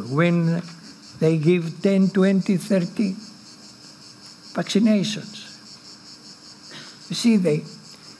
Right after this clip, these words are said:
they attack the immune system. We call it immune system. It is, it is stupid, but anyhow, we have some idea what's the immune system,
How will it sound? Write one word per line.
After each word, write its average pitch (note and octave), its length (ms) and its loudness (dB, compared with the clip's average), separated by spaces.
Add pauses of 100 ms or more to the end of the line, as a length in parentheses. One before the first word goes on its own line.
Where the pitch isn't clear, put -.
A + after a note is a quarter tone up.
(440)
they F3 160 2
attack G#3+ 420 0 (180)
the F3 200 2
immune G#3 480 4
system. B2 840 -2 (1040)
We D#3 140 0
call G#3 200 2
it F#3+ 180 2
immune E3+ 340 4
system. E3 540 -2
It D#3 180 -4
is, F#3 240 0 (1700)
it - 120 -4
is E3+ 100 0
stupid, F3+ 520 0
but D#3 240 -2
anyhow, G3+ 560 2
we D#3 220 2
have F3 220 0
some F3+ 220 0
idea E3 360 2
what's D#3 560 -4
the D#3 500 -2
immune D#3 320 4
system, F3 640 -4